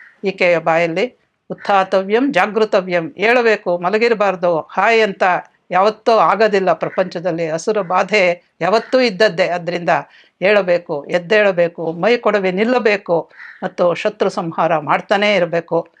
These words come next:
ಯೋ ಭವಿಷ್ಯತಿ ಇತ್ಯೇವ, ಅಯ್ಯೋ ಇಷ್ಟು ದಿವಸ ಆದರೂ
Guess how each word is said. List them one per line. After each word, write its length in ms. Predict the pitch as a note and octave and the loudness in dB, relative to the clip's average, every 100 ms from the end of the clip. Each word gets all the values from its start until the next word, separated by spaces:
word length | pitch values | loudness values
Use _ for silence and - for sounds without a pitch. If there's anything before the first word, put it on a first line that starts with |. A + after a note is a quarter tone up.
| _ _ _ | _ _ _
ಯೋ 300 | F3 A#3+ A#3+ - | 0 2 0 -6
ಭವಿಷ್ಯತಿ 680 | F3+ A#3 D#4 - D#4+ D4+ C4+ | 0 2 2 0 0 2 0
ಇತ್ಯೇವ, 380 | B3 A#3 A3 F#3 - _ - | 0 0 2 2 -2 _ -4
ಅಯ್ಯೋ 260 | G3+ B3+ | 2 4
ಇಷ್ಟು 260 | B3+ - C4 | 2 0 0
ದಿವಸ 200 | C#4 C4+ | 0 2
ಆದರೂ 640 | B3 A#3+ A3+ A#3+ A#3+ G3+ | 2 2 2 2 4 2